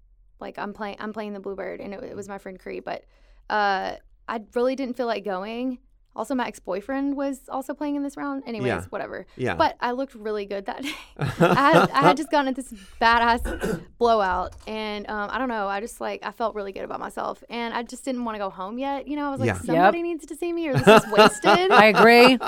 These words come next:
Speaker 1: So I was like, "All right, I'll go." So I literally went alone to this show, and I sat at this table, and I watched this round, and there was this guy in this round singing his songs, and I was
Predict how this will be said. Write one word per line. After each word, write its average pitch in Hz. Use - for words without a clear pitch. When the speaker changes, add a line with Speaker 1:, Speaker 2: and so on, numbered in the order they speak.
Speaker 1:
So 302
I 302
was 339
like, 349
"All 262
right, -
I'll 220
go." -
So -
I 285
literally 339
went 302
alone 233
to 233
this 208
show, 226
and 226
I 214
sat 208
at 208
this 214
table, 190
and 208
I 220
watched 208
this 226
round, 277
and 254
there 233
was 233
this 247
guy 190
in 202
this 190
round 190
singing 196
his 208
songs, 190
and 202
I 196
was 233